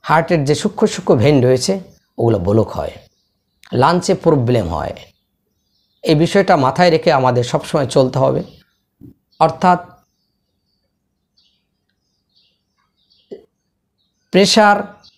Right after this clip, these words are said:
অতিরিক্ত বাড়-, বেড়ে গেলে বা এই নিয়মগুলো যদি মেনে না চলা হয়, অনেক সময়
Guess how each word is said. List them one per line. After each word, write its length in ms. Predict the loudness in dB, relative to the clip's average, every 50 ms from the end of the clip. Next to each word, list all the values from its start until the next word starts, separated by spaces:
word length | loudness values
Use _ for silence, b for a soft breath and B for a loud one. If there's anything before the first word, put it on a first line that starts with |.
| _ _ _ _ _ _ _ _ _ _ _ _ _ _ _ _ _ _ _ _ _ 0
অতিরিক্ত 380 | 0 2 2 2 0 2 2 2 2
বাড়-, 300 | 4 2 2 0 -2 -10 -20 _ _ _ _ -20 _ _ 0 2
বেড়ে 180 | 4 4 4 4
গেলে 220 | 4 4 2 2 0 -4 -8 -20 _ _ _ _ _ _ _ _ -4
বা 180 | 0 0 2 0 0 -4 -10 -8 _
এই 160 | 2 2 4 2 2 -2 -10 -20 _ _ _ _ _ _ _ _ _ _ _ _ _ _ _ _ _ _ _ 0
নিয়মগুলো 420 | 2 2 4 4 4 4 4 4 4 4
যদি 140 | 4 4 4
মেনে 240 | 4 4 4 4 4
না 140 | 4 2 2
চলা 240 | 2 0 0 0 0 -2
হয়, 140 | -4 -6 -8 -10 -16 _ _ _ _ _ _ _ _ _ _ _ _ _ _ _ _ _ _ _ _ _ _ _ _ _ -2
অনেক 180 | 0 0 0 0
সময় 340 | 0 0 2 2 2 0 -2